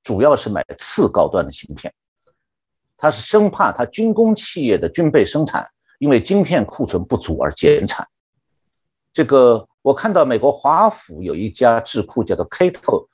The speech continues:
Institute，这个他有一个高级研究员叫 Scott，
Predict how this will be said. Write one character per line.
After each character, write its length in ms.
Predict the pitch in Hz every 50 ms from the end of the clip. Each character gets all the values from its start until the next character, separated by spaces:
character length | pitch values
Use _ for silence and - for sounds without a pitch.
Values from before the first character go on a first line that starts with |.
| _ _ _ _
Institute， 640 | - 123 127 - 117 95 85 - - 73 - - - - _ _ _ _ _ _ _ _ _ _ _ _ _ _ _ _ _ _ _ _ _ _ _ _ _ _ _
这 120 | - 196
个 300 | 143 143 131 120 120 -
他 140 | _ - -
有 140 | 175 135 104
一 40 | 98
个 60 | 107
高 240 | 107 - 147 143 143
级 120 | 139 135
研 140 | 110 98 101
究 120 | 110 123
员 180 | 110 101 95 104
叫 140 | 107 117 104
Scott， 560 | 95 - - - _ - 139 135 131 135 -